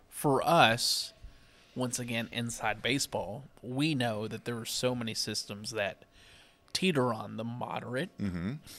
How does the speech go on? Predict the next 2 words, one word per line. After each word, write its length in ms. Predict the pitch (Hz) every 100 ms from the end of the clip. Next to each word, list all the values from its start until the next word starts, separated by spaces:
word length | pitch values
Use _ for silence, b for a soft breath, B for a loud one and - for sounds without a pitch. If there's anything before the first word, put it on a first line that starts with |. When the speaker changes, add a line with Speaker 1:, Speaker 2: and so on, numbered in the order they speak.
| B B _ _ _ _ _ _ _ _ _ _ _ - - 120
Speaker 1:
or 100 | 127
slight, 580 | - - 107 92 120